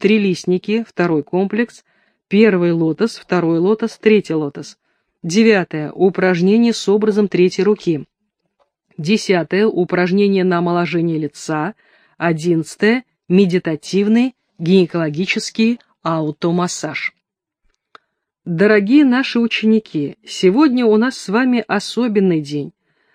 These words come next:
Вы освоили большую часть программы, вспомните ваши прежние диагнозы, только сегодня и только для дела, и постарайтесь честно и объективно подвести предварительные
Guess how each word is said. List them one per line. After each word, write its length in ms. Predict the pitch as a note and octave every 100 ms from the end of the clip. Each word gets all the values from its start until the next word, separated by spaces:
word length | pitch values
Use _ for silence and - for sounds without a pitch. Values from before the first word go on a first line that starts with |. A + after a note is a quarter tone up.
| _
Вы 260 | E3 G#3 D4
освоили 500 | - A#3 D4 C#4+ C4+
большую 560 | G3+ C4+ A#3+ - F#3
часть 380 | - A3 G3 -
программы, 720 | - E3+ E3 C4+ B3 D3+ D3+ _
вспомните 640 | - - - C#4+ A#3 F3 F3+
ваши 220 | F3 G3
прежние 580 | G3+ G#3+ E3 F3 E3+ E3
диагнозы, 720 | D#3 G#3+ F#3 D#3 D3+ C#3+ C#3 _ _ _ _ -
только 280 | A3 A3
сегодня 640 | G#3+ G#3 F#3+ C#4 A#3+ A#3 A3+ _ _
и 120 | G3+
только 500 | G3 - G#3 C4 -
для 220 | F#3+ F#3 E3
дела, 480 | D#3+ C4 B3 C#3 - _ _ _ _
и 140 | G#3 G#3
постарайтесь 920 | G#3 - G#3 G#3+ D4 C#4+ B3+ - -
честно 580 | - - A3+ C#4+ - B3+
и 160 | A#3 A3
объективно 840 | A3 G#3 A#3+ - - F#3+ D#3 D3 - _ _ _
подвести 560 | F#3+ F3 F3+ - - C4+
предварительные 920 | - G#3 E3 E3 F3 - E3+ E3